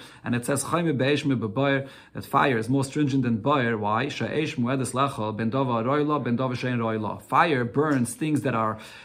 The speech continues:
that are, that are, uh, that get burnt naturally. And there are things that are not flammable, and they don't get burnt automatically and naturally. Like, uh, if you have fire that singes, uh, rocks and it causes damage for things that are not flammable.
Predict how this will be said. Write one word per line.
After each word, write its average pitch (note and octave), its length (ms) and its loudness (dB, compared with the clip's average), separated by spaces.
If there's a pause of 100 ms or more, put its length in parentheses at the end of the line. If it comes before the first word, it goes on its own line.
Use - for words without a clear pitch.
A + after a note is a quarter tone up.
(140)
that A2 160 0
are, G2+ 140 -2
that A2 160 -4
are, G#2 320 -2
uh, G#2 440 -6
that G2+ 220 -10
get A2+ 220 -4
burnt C#3 400 0
naturally. C#3+ 720 -2 (880)
And A#2 160 -2
there A#2+ 80 2
are A#2 80 0
things D#3 320 0
that C3+ 100 0
are C3+ 80 0
not E3 160 2
flammable, A#2+ 580 0
and A2 100 -4
they C3 60 0
don't E3+ 160 2
get B2+ 200 2
burnt B2 240 0
automatically A#2 640 -2
and G#2+ 80 -4
naturally. A2 600 -2 (340)
Like, G#2+ 240 -6
uh, A2 260 -2
if - 80 -8
you B2 60 -4
have A#2 200 -2
fire C3 220 2
that A#2 120 -4
singes, C#3 680 2
uh, A#2+ 340 0
rocks C3+ 580 2
and A#2 220 2 (260)
it A2 140 -8
causes B2+ 340 2
damage C3+ 400 2
for B2 80 -4
things D3+ 280 0
that C3 260 -2
are B2+ 140 0
not D3+ 220 4
flammable. A2+ 600 -2